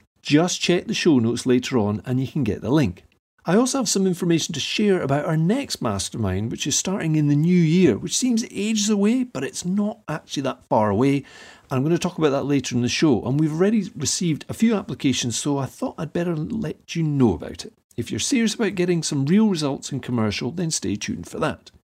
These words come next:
So, what is today's episode all about? I want to talk to you about the differences between the law of averages and absolutes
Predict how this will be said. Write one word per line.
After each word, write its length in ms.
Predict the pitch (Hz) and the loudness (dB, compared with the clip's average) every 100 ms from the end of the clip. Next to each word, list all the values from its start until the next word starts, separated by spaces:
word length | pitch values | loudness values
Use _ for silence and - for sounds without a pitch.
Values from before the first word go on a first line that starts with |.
| _ _ - - - | _ _ -20 -20 -6
So, 260 | - 202 90 - - - | 2 2 2 -10 -18 -4
what 240 | 170 359 | 0 0
is 100 | 311 | -2
today's 600 | - 170 _ 170 165 143 | -6 -10 _ 4 4 4
episode 400 | 101 82 - - | 0 -4 -8 -8
all 160 | 65 - | -8 -12
about? 300 | - - - _ _ _ _ - | -14 -16 -16 _ _ _ _ -2
I 100 | 190 | 0
want 240 | 277 277 | 0 -4
to 80 | - | -2
talk 220 | 180 - | -2 -2
to 60 | - | -2
you 20 | |
about 200 | 139 135 | 0 0
the 60 | 139 | 0
differences 600 | 127 - 104 - 113 - | -4 -4 -8 -6 -4 -6
between 380 | 127 - 151 127 | -8 -2 0 0
the 100 | 117 | 0
law 340 | 117 147 233 | 0 0 0
of 120 | 254 - | -2 0
averages 720 | 110 87 95 110 117 - - _ _ _ 127 | -2 -2 -4 -4 -4 -6 -12 _ _ _ -2
and 100 | 120 | 0
absolutes 800 | 113 - 127 156 147 - - | 0 0 4 6 4 2 -4